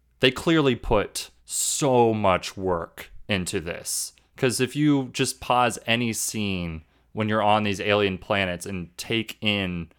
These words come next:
everything that's in frame, it's really incredible, from the costumes, the sets, like, the particular cultures that are being shown. It's, mm, it's a masterful work of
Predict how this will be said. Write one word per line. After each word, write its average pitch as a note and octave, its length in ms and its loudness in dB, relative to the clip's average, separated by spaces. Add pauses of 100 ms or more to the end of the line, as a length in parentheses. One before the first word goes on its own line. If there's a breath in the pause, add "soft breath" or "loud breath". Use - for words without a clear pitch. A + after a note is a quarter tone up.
(240)
everything A2+ 460 0
that's G#2 200 -2
in G2 200 -4
frame, F2+ 680 -2 (400)
it's - 160 -4
really B2+ 300 4
incredible, F2 600 0
from E2 520 -6 (160)
the G#2 80 -4
costumes, F2+ 1120 -4 (340 soft breath)
the G2 80 -8
sets, - 720 0 (260)
like, E2+ 140 -8
the F#2 80 -10
particular G#2+ 420 -2
cultures A2 640 0
that F#2+ 140 0
are F#2 40 2
being F2 260 -4
shown. F2+ 360 -4
It's, - 380 -8 (360)
mm, F2+ 340 -8 (100)
it's G#2 220 -6
a G2 420 0 (340)
masterful G#2 1040 0 (200)
work G2 560 -2
of E2+ 600 -2